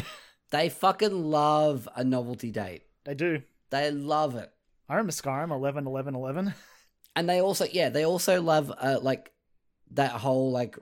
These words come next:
Speaker 2: release cycle that they, they sort of set the precedent with, with, um, Fallout four,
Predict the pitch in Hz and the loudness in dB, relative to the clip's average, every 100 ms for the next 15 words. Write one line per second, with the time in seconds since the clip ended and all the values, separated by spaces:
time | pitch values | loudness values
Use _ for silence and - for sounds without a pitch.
0 | - 120 117 117 - 113 113 110 92 104 | -6 -4 -2 -4 -2 -2 -2 -4 -4 -6
1 | 107 110 90 107 104 113 104 - 101 98 | -4 -6 -6 -6 -6 -6 -6 -8 -8 -6
2 | 107 104 92 104 92 101 95 90 90 90 | -6 -6 -8 -8 -8 -10 -10 -10 -10 -10
3 | 92 _ _ - 120 92 - 107 87 | -12 _ _ -4 -4 -4 -6 -6 -6